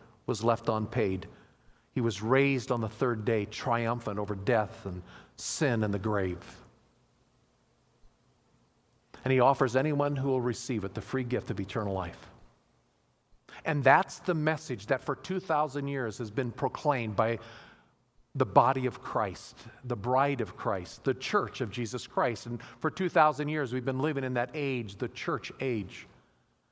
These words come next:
called to proclaim this good news in this, this sin-sick world of mankind whose inhabitants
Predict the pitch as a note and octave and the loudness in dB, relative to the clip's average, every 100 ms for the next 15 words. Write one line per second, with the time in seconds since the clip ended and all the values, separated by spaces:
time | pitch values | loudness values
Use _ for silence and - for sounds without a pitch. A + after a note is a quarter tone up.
0 | _ _ _ - F#3+ F#3+ F3 - - E3 | _ _ _ 0 6 6 6 0 0 0
1 | E3 F3+ F#3 E3+ D#3 C#3+ - E3 E3 D#3 | 2 2 2 2 0 -2 -2 -2 0 0
2 | E3+ D3+ C3 G#2+ C3 C3 B2 - - - | 0 0 -2 -2 -4 -2 -4 -8 -20 -20
3 | - - - D#3+ - - - G#3 F3 - | -20 -20 -6 -6 -4 -2 2 2 2 -2
4 | - F#3 - C#3 D#3 D3 A#2+ G2+ A2+ B2+ | 0 0 0 0 2 4 2 -2 -4 -2
5 | C#3+ C#3 C3+ - D3 B2 G2+ F#2 F#2 - | 0 -2 -4 0 0 0 -4 -8 -14 -18
6 | _ _ _ _ _ - E3+ C#3 C3 - | _ _ _ _ _ 0 0 0 -2 4
7 | F#3+ E3 C#3+ A#2+ G#2 - - - - | 6 6 4 0 -2 -8 -18 -18 -20